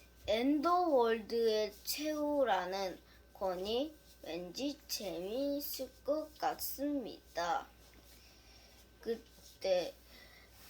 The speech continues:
그때 처음엔 뭔가, 그런데 처음에는 그런 건 있기, 그런 건 없을 줄 알았는데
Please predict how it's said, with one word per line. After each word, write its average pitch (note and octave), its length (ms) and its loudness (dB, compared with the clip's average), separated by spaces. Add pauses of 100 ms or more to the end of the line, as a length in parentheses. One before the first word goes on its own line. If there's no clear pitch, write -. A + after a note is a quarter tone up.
(160)
그때 G#3+ 680 -2 (380)
처음엔 B3+ 920 0
뭔가, B3 540 0 (1300)
그런데 G#3+ 600 -4
처음에는 G3 920 -2 (1400)
그런 C#4 440 0
건 C4+ 240 4 (140)
있기, C4 1200 -4
그런 A#3+ 380 -4
건 G3 580 -2 (1160)
없을 - 340 -6 (140)
줄 D#4 200 -4
알았는데 F#3+ 1120 -2